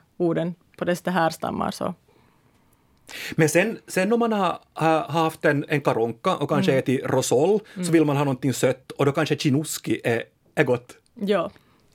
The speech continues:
Speaker 2: Och, och är chinuski, chinuski på, på ryska?
Speaker 1: Tinutski.
Speaker 2: Tinutski?
Speaker 1: Tinutski, och det är då, eh, godis som cola då. Eh, och det här ordet tinutska, det kommer från, eh,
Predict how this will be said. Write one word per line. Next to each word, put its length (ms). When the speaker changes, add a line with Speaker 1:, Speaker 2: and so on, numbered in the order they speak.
Speaker 2:
Och, 160
och 100
är 180
chinuski, 600
chinuski 380
på, 260
på 100
ryska? 320
Speaker 1:
Tinutski. 680
Speaker 2:
Tinutski? 600
Speaker 1:
Tinutski, 720
och 480
det 80
är 160
då, 420
eh, 220
godis 400
som 160
cola 400
då. 360
Eh, 520
och 460
det 100
här 220
ordet 380
tinutska, 540
det 100
kommer 320
från, 380
eh, 60